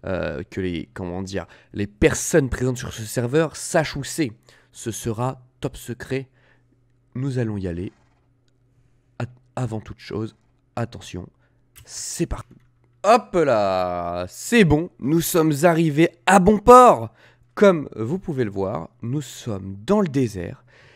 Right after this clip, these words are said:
Et il va faire nuit, et c'est pas une bonne nouvelle. Donc du coup, on va, euh, passer la nuit. Hop,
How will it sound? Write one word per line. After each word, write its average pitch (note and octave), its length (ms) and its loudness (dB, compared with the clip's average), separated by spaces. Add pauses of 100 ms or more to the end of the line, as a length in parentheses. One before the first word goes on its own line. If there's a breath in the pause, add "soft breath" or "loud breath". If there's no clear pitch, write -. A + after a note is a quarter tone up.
(400 soft breath)
Et C#3 300 0 (380)
il F#3+ 120 2
va F#4+ 100 8
faire - 260 2
nuit, F4 340 6 (320)
et D3+ 360 2
c'est D#3 160 -4
pas A3+ 200 -2
une G#3 120 -2
bonne G#3 140 2
nouvelle. F#3+ 380 0 (120)
Donc D#3+ 300 -2
du D#3+ 140 -8
coup, F3 340 -8 (120)
on C3+ 180 -4
va, C3 420 -4 (120)
euh, F#2+ 640 -4
passer E3+ 320 -8
la B2 100 -2
nuit. C3+ 240 -6 (2250)
Hop, D#3+ 360 -4